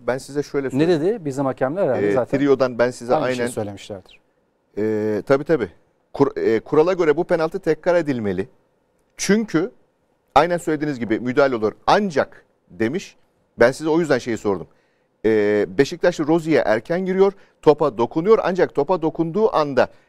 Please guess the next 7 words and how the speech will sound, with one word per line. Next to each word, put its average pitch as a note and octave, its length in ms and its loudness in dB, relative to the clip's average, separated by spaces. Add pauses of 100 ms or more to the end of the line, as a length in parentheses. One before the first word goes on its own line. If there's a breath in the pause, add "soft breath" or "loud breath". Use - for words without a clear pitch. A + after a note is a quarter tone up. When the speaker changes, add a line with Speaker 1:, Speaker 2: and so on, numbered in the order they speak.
(120)
Speaker 1:
Göztepe'li D#3+ 720 2
bir C#3+ 220 2
oyuncunun D#3+ 640 0 (1500)
gol C3 240 6
atmasını F3+ 460 2
engelliyor E3+ 840 4
mu? F#2 200 -10